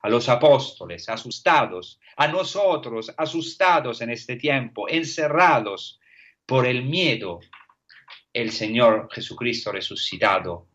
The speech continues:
el verdadero shalom, el, la verdadera paz, eh, la paz cumplida, ecco, el príncipe de la paz nos da la paz de la resurrección,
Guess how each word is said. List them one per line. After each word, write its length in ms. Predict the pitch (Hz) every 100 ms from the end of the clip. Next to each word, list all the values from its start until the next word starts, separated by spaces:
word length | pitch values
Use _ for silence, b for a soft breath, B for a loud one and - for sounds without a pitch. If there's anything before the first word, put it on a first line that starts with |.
| _
el 240 | 117 110 95
verdadero 600 | 143 135 117 113 110 101
shalom, 680 | - 92 98 98 101 92 _ _ _ _ _ -
el, 360 | 123 113 110 -
la 120 | 110 98
verdadera 560 | 143 143 120 110 92
paz, 540 | 87 101 - - - _ _ _ _ _ _ _ _ _ _ _ _
eh, 180 | - 78
la 180 | 82
paz 320 | - 139 135 -
cumplida, 680 | 92 85 104 110 107 92 - - _ _
ecco, 500 | 90 87 - 85 - _ -
el 400 | 117 107 90 - _ _ _ _ _ _ -
príncipe 540 | 131 160 131 - -
de 100 | 90
la 120 | 87 87
paz 560 | 107 104 - - - _ -
nos 300 | 95 95 -
da 360 | 107 101 - _ _ _ _ _ _
la 240 | - 92 90
paz 540 | 113 110 - - -
de 160 | - 92
la 140 | 90
resurrección, 880 | 90 90 - 92 87 - 90 82 76